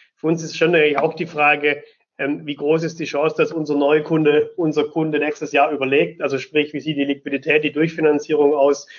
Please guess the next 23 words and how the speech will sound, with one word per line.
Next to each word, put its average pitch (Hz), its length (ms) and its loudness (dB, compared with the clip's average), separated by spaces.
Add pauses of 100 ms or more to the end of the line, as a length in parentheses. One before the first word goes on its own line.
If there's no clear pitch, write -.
(240)
und 147 100 2
was 143 220 0
ist - 120 -8
das 147 140 -8
Geschäftsmodell 131 800 0
und 127 100 2
kann 131 160 0
ich 135 100 0
das - 180 -14
Geschäftsmodell 139 880 0 (380)
in 156 120 0
der 143 100 4
Due 135 100 -2
Diligence 147 560 0
nachvollziehen 151 800 0
und 135 80 2
kann 135 160 0
ich's 143 160 -2
verstehen 143 560 -2
und 143 200 2 (200)
glaube 143 300 2
ich 147 120 -2
daran, 131 460 0